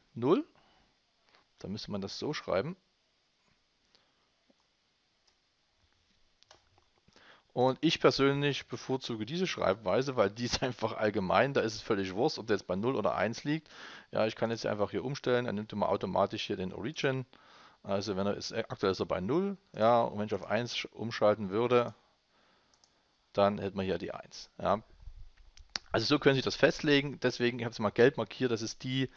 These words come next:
Schreibweise, die ich bevorzuge.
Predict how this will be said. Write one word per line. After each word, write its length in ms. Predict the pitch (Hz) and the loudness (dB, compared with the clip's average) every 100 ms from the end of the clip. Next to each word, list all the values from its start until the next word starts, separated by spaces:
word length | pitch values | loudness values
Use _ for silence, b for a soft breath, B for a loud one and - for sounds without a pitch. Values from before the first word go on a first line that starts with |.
| B B | B B
Schreibweise, 800 | - - 90 110 120 110 107 110 | -8 2 6 6 6 4 6 2
die 220 | 101 104 | -6 -6
ich 140 | 107 - | -6 -6
bevorzuge. 760 | 95 - 147 147 135 127 120 | -10 -6 -6 -4 -6 0 0